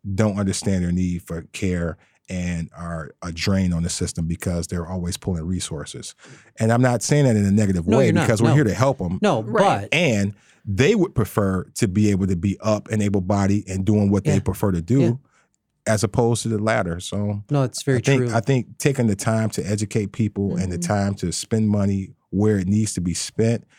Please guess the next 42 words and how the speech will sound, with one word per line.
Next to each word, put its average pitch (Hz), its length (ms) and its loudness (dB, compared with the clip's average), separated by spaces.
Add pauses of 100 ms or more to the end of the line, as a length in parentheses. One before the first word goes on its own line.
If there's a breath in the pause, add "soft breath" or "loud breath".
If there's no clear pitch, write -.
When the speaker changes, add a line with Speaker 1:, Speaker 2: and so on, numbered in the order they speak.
(140 soft breath)
Speaker 1:
I 98 120 0
think, 113 460 -2 (180)
you 104 80 -4
know, 98 80 2
I'm 104 160 2
an 76 80 -2
optimist. 92 420 -2
I'm 107 120 2
an 95 120 -2
optimistic 110 600 0
realist. 85 540 -2
Speaker 2:
Yeah. 131 360 -2
Speaker 1:
But 101 160 2
I 98 100 2
think 110 340 0
the, 95 360 -2
the 95 140 -4
payback 95 560 0
always 101 340 0
comes 90 280 -4
back 87 200 -4
to 95 120 -6
you 82 120 -2
when 85 140 -2
you 73 80 -4
do 98 180 -4
the 80 120 -4
right 78 220 -6
thing. 87 320 -12
Speaker 2:
Okay, 156 200 2
so 143 140 0
why 139 160 4
don't 123 100 0
we 113 60 -2
Speaker 3:
Mm-hmm. 104 40 -2
Speaker 2:
just 98 120 -8
do 92 100 -10
it? - 60 -14 (360)
What 135 200 2
are 202 80 2
the 151 80 0
barriers? 92 580 -4